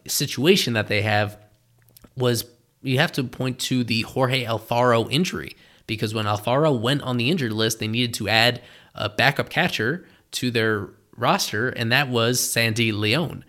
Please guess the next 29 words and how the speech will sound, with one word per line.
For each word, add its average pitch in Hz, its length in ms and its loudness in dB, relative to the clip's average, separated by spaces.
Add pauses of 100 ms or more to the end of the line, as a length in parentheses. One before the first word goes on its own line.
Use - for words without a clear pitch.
(320)
So 107 540 -6
with 117 260 -6
Leon, 127 380 2
he 123 80 2
was 110 160 0
not 131 200 0
on 143 200 2
the 117 80 2
forty-man 110 520 0
at 101 120 -4
the 110 60 -8
time. 113 440 -2 (280)
They 123 80 -10
had 135 260 -2
to 117 340 -4
select 135 380 -4
his 113 140 -2
contract, 113 500 -2
put 131 140 0
him 113 60 0
on 139 180 2
the 113 80 -2
forty-man, 113 540 0
take 147 280 -2
up 131 140 -2
that 101 180 0
last 120 320 0
remaining 117 240 0
spot 117 420 2